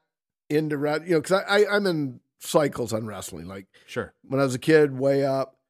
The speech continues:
Speaker 1: then out. Then the Attitude Era was Stone Cold and The Rock,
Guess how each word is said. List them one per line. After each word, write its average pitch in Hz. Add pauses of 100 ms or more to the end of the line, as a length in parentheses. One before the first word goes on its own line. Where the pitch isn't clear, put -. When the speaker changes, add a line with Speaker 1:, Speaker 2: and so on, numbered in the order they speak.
(420)
Speaker 1:
then 139
out. 127 (420)
Then 143
the 123 (140)
Attitude 143
Era 131
was 127
Stone 139
Cold 127
and 123
The 120
Rock, 135